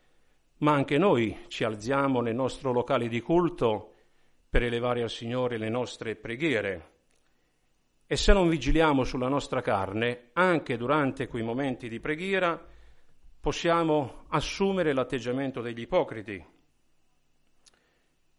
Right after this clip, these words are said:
Possiamo usare la preghiera come un piedistallo per metterci in mostra, per farci notare. E questo è un rischio che corriamo tutti noi se non vigiliamo sulla nostra carne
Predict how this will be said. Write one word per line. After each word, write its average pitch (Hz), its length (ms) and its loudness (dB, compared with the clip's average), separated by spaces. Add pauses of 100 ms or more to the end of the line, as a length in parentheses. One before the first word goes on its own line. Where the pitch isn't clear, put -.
(120)
Possiamo 180 400 6
usare 151 400 8
la 143 100 4
preghiera 180 480 4
come 143 220 4
un 147 160 2
piedistallo 113 1080 8
per - 120 12
metterci 151 460 -2
in 117 60 -6
mostra, 110 560 -2 (560)
per - 100 12
farci 131 360 2
notare. 98 580 0 (1300)
E 151 100 -6
questo 202 300 2
è - 20 6
un 165 80 6
rischio 175 720 -2
che 156 140 -2
corriamo 156 540 2
tutti 160 320 0
noi 92 400 -2
se - 200 -8
non 120 120 -2
vigiliamo 120 720 -4
sulla 123 240 -8
nostra 113 340 -6
carne 98 520 -4